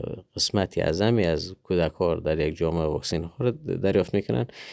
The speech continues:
این باعث می‌شه که یک معافیت جمعی ایجاد شود، یعنی قسمت اعظمی از جامعه معافیت داشته باشن و تعداد کمی که بنابر هر دلیلی از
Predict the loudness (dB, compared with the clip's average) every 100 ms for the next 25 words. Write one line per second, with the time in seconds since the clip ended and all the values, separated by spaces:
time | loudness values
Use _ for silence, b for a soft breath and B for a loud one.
0 | B _ 2 4 4 4 -4 -6 -6 0
1 | 4 4 2 -2 0 0 -2 -4 -6 -2
2 | 0 2 2 0 0 0 2 0 -2 -4
3 | -4 -2 -2 -4 -2 -2 0 0 0 B
4 | B B B _ -2 2 2 2 2 2
5 | 2 0 2 0 0 -4 -2 -2 0 0
6 | 0 0 2 2 2 0 0 0 -2 -2
7 | 0 0 0 0 0 0 -2 0 -2 -4